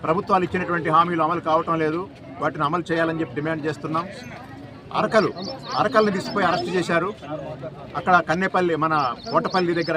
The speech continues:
ఎఫ్ఆర్ఓ గారు అరకలతో దున్నుతుంటే కూడా వ్యవసాయం అరకలు తీసుకుపోయారు, తర్వాత ఎడ్లు వదిలేశారు. ఇవాళ అరకలు కూడా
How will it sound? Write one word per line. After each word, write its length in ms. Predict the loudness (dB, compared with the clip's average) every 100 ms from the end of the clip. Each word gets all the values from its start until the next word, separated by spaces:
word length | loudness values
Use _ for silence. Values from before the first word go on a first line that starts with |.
| -2
ఎఫ్ఆర్ఓ 280 | 2 4 6 4
గారు 200 | 4 0 -4 -14 -16 -16 -18 -18 -16 -6 -4
అరకలతో 360 | 0 2 4 2
దున్నుతుంటే 380 | 0 -2 -2 0
కూడా 120 | 2 2
వ్యవసాయం 400 | 2 0 0 -4 -10 -16 -16 -16 -12 -4
అరకలు 200 | 0 0 0
తీసుకుపోయారు, 480 | -2 -2 2 2 2 4
తర్వాత 200 | 4 2
ఎడ్లు 160 | -2 0
వదిలేశారు. 420 | 0 0 -2 -8 -10 -16 -16 -4
ఇవాళ 160 | 0 4 4
అరకలు 240 | 2 -2
కూడా 100 | -2